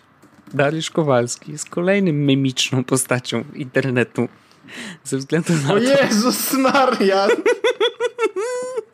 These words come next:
Speaker 2: To jest Traczu!
Speaker 1: Oczywiście to jest Tracz. Czyli najbardziej hejtowany. Ale jednak ukochany przez internautów. Nie,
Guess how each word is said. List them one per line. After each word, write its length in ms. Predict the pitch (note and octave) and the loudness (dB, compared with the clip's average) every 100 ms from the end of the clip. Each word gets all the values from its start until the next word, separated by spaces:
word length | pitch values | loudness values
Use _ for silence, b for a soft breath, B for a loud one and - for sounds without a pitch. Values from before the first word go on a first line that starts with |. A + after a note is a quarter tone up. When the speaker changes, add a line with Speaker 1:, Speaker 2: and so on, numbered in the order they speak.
| - B A#4 B B D4+ B - | -20 B -10 B B -18 B 0
Speaker 2:
To 80 | |
jest 260 | B3+ D4 - | 0 0 0
Traczu! 680 | G4 D#4+ D#4 - F#3 E3 E3 - - _ _ _ _ _ _ _ _ B B _ | 2 4 2 0 -2 -2 -4 -12 -20 _ _ _ _ _ _ _ _ B B _
Speaker 1:
Oczywiście 840 | F4 F4 - D#4+ F4 E4+ - - D4+ | -2 -2 0 -2 -2 -6 -4 -2 0
to 200 | - D#4 | 0 0
jest 300 | D4+ D4 - | 2 -2 -4
Tracz. 640 | C4+ C4 B3+ - - - _ B B B B - | -2 0 -2 -4 -6 -6 _ B B B B -10
Czyli 400 | - A3 A3 G#3+ | -2 0 0 0
najbardziej 640 | F#3+ G3 F3+ F3+ F3+ F#3+ | 2 2 2 -2 0 -2
hejtowany. 720 | - F#3+ F3+ E3+ D#3 D3 D3 E3+ _ _ B B B B E3 - | 0 0 0 2 2 2 -2 -6 _ _ B B B B -16 -4
Ale 560 | D#3+ D#3 F#3 F#3+ G3+ D4+ | 0 2 2 2 0 -4
jednak 680 | G#3+ D#3+ E3+ F3+ E3+ F#3+ - _ - | -4 0 0 0 -4 -4 -10 _ -10
ukochany 680 | G3 - A3 - B3+ D#3 A#2 | -4 -2 -2 0 0 -2 -4
przez 240 | - B2+ | -4 -4
internautów. 920 | B2+ A#2 A#2+ B2 A2+ A#2 - E3 - _ b b b _ - | -4 -4 -2 0 0 -2 -6 -20 -20 _ b b b _ -12
Nie, 360 | D3 C#3+ D3+ | -4 0 0